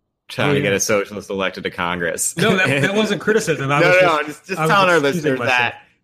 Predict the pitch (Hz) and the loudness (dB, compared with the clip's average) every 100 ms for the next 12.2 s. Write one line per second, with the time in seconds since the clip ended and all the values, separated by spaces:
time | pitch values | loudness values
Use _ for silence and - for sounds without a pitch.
0 | - 131 127 135 131 151 139 143 131 123 | -6 -2 -2 -2 -2 2 2 2 0 2
1 | 127 123 120 117 117 107 101 101 98 92 | 0 -2 -6 -4 -6 -8 -10 -8 -6 -6
2 | 95 95 - _ 117 110 - 117 113 113 | -8 -12 -20 _ -10 -10 -10 -4 -2 -2
3 | 117 104 101 - _ 107 101 98 - - | 0 0 0 -2 _ -4 -2 -4 -10 -18
4 | - 110 101 98 98 - 101 101 95 92 | -8 -8 -8 -12 -14 -16 -14 -14 -12 -10
5 | 90 87 85 - _ _ _ 123 117 107 | -8 -8 -10 -14 _ _ _ -4 0 0
6 | 175 160 - 185 147 113 - 117 110 - | 0 -4 -10 -6 -4 -4 -8 -10 -8 -8
7 | 117 107 - _ 117 95 - _ _ 135 | -8 -8 -10 _ -8 -8 -10 _ _ 0
8 | 151 160 131 110 104 - 196 139 92 214 | 2 2 2 0 -2 -8 -6 -6 -4 0
9 | 220 156 190 202 180 185 160 131 180 - | 2 0 -2 -6 -6 -2 0 2 0 -4
10 | - 123 123 131 131 117 120 120 117 120 | -4 -2 0 -2 -4 -4 -2 -2 -2 -4
11 | 123 120 _ _ _ _ _ 120 117 110 | -10 -14 _ _ _ _ _ -6 -2 -2
12 | 113 120 | -4 -10